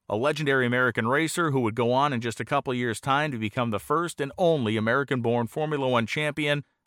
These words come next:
a mark he holds to this day. As it happened the year before, the parties ended, the ships left, and a quiet island life resumed. The planning for nineteen fifty-six had already begun, though.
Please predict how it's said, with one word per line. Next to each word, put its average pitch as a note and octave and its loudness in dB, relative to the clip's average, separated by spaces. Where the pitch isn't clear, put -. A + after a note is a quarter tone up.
a - -6
mark B2 0
he B2+ -4
holds G2+ -2
to G#2+ -6
this F2+ -4
day. F2 -2
As E3 0
it G#3+ 4
happened D#3 0
the C#3 -2
year C#3+ 2
before, C3 2
the A#2 -2
parties E3+ 0
ended, B2 0
the F2 -8
ships D3+ -2
left, B2 2
and C3+ -4
a A#2+ -12
quiet A2+ 2
island G2 -4
life F2+ -4
resumed. G2 -4
The F2 -8
planning A2 -2
for G#2+ -2
nineteen A2+ -2
fifty-six A2+ -4
had A2+ 2
already G#2 2
begun, A2+ -2
though. F2 -2